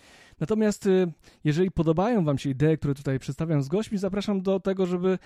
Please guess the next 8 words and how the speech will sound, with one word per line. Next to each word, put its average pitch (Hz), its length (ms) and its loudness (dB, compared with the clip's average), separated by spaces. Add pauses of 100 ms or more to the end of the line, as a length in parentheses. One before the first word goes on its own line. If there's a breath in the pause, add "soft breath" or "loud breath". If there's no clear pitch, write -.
(340 loud breath)
być 208 260 0
w - 40 -10
kontakcie 135 560 -2
gdzieś 110 260 -8
na 127 240 -2
social 156 300 -4
mediach 170 500 2 (420 loud breath)
albo, 127 440 -2